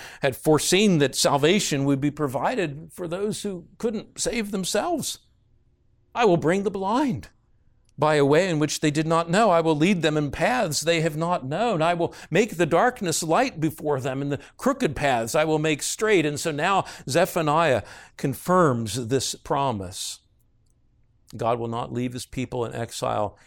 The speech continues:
He would come to rescue them. He would deliver the lame. The lame, they can't deliver themselves. They, they can't defend themselves. They can't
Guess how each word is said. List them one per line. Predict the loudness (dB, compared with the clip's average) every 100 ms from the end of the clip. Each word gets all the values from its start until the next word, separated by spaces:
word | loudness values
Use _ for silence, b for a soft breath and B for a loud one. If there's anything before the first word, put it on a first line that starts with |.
| b
He | -10
would | -10 -10
come | -8 -8 -6 -8 -12 _ _ -14
to | -8
rescue | -8 -10 -14 -14 -12 -12
them. | -12 -14 -16 -20 _ _ _ _ _ _
He | -6
would | -6 -6
deliver | -4 -4 -4 -6
the | -6
lame. | -8 -8 -10 -10 -14 -20 -20 -20 _ _ _ _ _ -10
The | -4
lame, | -4 -4 -8 -16 -20 -20 -20 -18
they | -18 _ _ _
can't | -16 -16 -12
deliver | -10 -10 -12
themselves. | -12 -10 -6 0 0 0 -4
They, | -4
they | -4
can't | -2 -2 -2 B -4
defend | 0 4 6 6
themselves. | 4 2 0 0 0
They | -2
can't | 0 -2